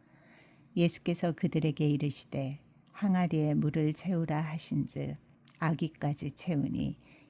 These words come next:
이제는 떠서 연회장에게 갖다 주라 하심에 갖다 주었더니,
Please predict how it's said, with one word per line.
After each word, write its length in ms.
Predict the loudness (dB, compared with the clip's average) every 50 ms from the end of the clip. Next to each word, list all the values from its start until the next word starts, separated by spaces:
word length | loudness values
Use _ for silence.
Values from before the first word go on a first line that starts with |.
| -6 _
이제는 480 | 0 2 4 4 4 6 4 4 2 0
떠서 460 | 0 0 0 0 0 0 0 0 0 0 2
연회장에게 1000 | 2 4 4 4 4 2 2 0 2 2 4 4 4 2 2 0 -2 -2 -2 -4
갖다 400 | -6 -10 -10 -6 -2 0 0 0
주라 300 | 0 0 0 0 2 2
하심에 460 | 0 -2 -4 -4 -4 -2 -2 -2 -2 -4
갖다 340 | -6 -14 -16 -4 0 0 0
주었더니, 720 | 0 0 -2 -2 -2 -4 _ -4 -2 0 0 0 -2 -4